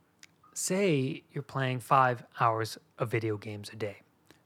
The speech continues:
First of all, you're feeding this dopaminergic reward response within the brain by the progression you're making throughout this imaginary world.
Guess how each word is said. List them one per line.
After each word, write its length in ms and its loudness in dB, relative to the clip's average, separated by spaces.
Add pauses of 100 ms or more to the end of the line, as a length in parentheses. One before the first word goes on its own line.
(120)
First 260 -2
of 60 -4
all, 160 4
you're 200 2
feeding 680 -4 (440)
this 180 -6
dopaminergic 1120 0 (120)
reward 800 -4
response 1000 -8 (360)
within 320 -8
the 60 -8
brain 480 -8 (340)
by 380 0 (260)
the 180 0
progression 840 0
you're 140 0
making 480 -6
throughout 640 -4
this 220 -4
imaginary 800 -4
world. 480 -10